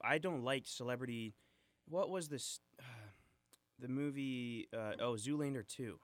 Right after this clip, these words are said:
when they had all the, like, and you're watching it and you're like, "Oh, Justin Bieber's in this movie." And it's just weird. I don't think that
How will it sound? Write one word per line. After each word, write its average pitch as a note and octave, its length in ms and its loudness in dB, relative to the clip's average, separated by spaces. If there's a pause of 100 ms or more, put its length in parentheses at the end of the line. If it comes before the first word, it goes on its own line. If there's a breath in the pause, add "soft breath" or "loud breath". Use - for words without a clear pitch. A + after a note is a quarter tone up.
(140)
when A2 140 -8
they A#2 80 -6
had B2+ 140 0
all B2+ 100 2
the, A#2 140 0
like, A2+ 160 -2 (260 soft breath)
and C3 120 0
you're C3+ 100 4
watching C3+ 340 6
it C3+ 100 2
and B2 100 2
you're A#2 100 2
like, A2 160 2
"Oh, A#2+ 120 2
Justin G2+ 440 -4
Bieber's A2+ 380 -4
in F#2+ 140 -10
this F#2+ 200 -8
movie." G2 300 -6 (320 soft breath)
And C#3+ 100 2
it's F3 100 0
just C#3 220 -6
weird. G2+ 320 -10 (140)
I C3 80 8
don't F3+ 180 4
think E3 260 -4
that C3 200 2